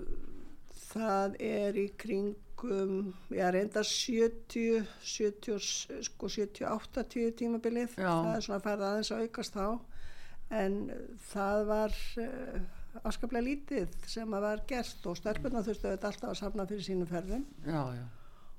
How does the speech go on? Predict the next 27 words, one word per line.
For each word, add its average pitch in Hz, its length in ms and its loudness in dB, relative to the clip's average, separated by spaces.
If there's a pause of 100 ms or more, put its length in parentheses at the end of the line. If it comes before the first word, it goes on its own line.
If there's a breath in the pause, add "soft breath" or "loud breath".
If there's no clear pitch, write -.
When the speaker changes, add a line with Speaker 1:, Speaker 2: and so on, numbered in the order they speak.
Speaker 1:
Og, 202 560 2
og, 196 580 0
og 185 300 0
hérna, 185 560 -2
og 185 100 0
það 226 260 4
er 208 100 2
ekki 202 160 2
fyrr 208 180 2
en 196 80 2
Jón 196 180 4
er 185 80 0
komið 185 300 2
þarna 185 240 0
inn 233 160 0
að 208 260 0
farið 196 300 0
er 196 80 2
í - 60 0
fyrstu 208 260 -2
landsliðsferð 196 500 2
kvenna 220 380 0
nítján 214 400 -2
hundruð 190 160 -2
áttatíu 185 180 -4
og 185 140 0
átta 214 300 -4